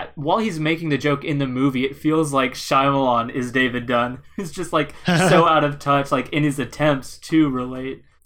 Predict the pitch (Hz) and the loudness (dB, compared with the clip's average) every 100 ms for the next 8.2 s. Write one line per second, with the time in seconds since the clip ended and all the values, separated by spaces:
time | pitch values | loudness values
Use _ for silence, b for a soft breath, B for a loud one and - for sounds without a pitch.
0 | - 156 131 131 165 170 220 190 240 214 | -12 -4 -2 -2 -4 -4 -2 0 0 0
1 | 220 180 165 156 143 143 135 147 139 143 | 0 0 2 2 2 2 0 -2 0 0
2 | 143 143 135 - - b b b - 160 | 2 0 -2 -10 -18 b b b -8 -2
3 | 151 160 156 160 156 147 131 - - 160 | 2 4 4 4 4 2 -2 -10 -12 -12
4 | 135 147 151 143 147 139 147 147 131 127 | -6 -2 0 0 -2 -2 -4 0 0 0
5 | 123 113 127 151 143 131 120 120 120 - | -4 -2 2 4 4 2 0 -2 -6 -10
6 | - 196 156 151 131 113 113 120 139 165 | -4 0 2 2 0 -4 -6 -10 -10 -2
7 | 165 156 131 - 139 120 117 113 120 117 | 4 4 4 -2 -6 -6 -6 -6 -6 -10
8 | - | -14